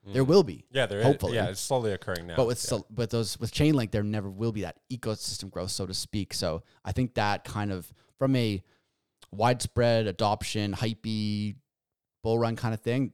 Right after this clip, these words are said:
Speaker 1: that kind of goes against them, I think.
Speaker 2: Yeah, I mean, well, the Link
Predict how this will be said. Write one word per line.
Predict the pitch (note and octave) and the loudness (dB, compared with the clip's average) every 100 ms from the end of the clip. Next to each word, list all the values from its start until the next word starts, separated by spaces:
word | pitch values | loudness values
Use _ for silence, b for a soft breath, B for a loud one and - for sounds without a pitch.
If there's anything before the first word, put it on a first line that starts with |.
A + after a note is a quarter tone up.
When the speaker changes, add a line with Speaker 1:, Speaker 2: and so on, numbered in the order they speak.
| - | -2
Speaker 1:
that | A#2+ A#2+ - | 0 0 -2
kind | A#2 | -4
of | F#2+ | -2
goes | E2+ E2+ | -4 -6
against | D#2 C2+ | -10 -12
them, | C#2 | -12
I | B1+ | -14
think. | A#1+ G#1+ - - _ - | -14 -18 -20 -20 _ -4
Speaker 2:
Yeah, | A2 G2+ | 2 2
I | |
mean, | A2 A#2 | 2 0
well, | A2+ B2 E2+ - | 2 0 -2 -12
the | B2 | -6
Link | A#2 C3 E3 - | -2 0 -2 -6